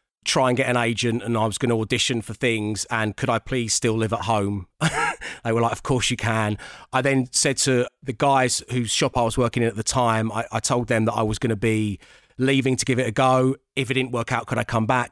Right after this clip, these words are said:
They said yes. So I effectively, the best decision I made was to create the best possible safety net I could under myself. So then I could give myself a year and I could just go out and focus on it.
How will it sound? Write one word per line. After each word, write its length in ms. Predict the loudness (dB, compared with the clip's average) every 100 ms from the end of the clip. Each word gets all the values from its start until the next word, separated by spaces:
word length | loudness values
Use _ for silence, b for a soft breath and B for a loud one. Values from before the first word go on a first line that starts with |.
| _
They 100 | -6 -4
said 220 | -4 -2
yes. 260 | 0 0
So 200 | 0 2 2
I 100 | 0 _ -12
effectively, 720 | -6 -4 -4 -2 2 2 0 B B B B -10
the 120 | -2
best 240 | 0 0
decision 200 | 0 0
I 80 | 2
made 220 | 2 2
was 100 | -2 -4
to 100 | -4
create 560 | 0 2 2 0 -4 _ _
the 200 | -8 -6
best 380 | -2 -2 -2 -4
possible 440 | -4 -2 -2 -4 0
safety 400 | 2 2 2 0
net 180 | 0
I 80 | -2
could 220 | -2 0
under 200 | 0 -2
myself. 480 | -4 -4 -2 -2 -2
So 100 | -2
then 140 | 0 2
I 160 | 0
could 240 | 0 -4 -2
give 140 | 0
myself 380 | 0 2 0 0
a 60 | 0
year 380 | 0 0 -4 -4
and 100 | -4
I 60 |
could 160 | -4 -6
just 160 | -4
go 180 | -2 -2
out 120 | -2
and 100 | -4
focus 340 | -4 -4 -4 -4
on 120 | -6
it. 140 | -8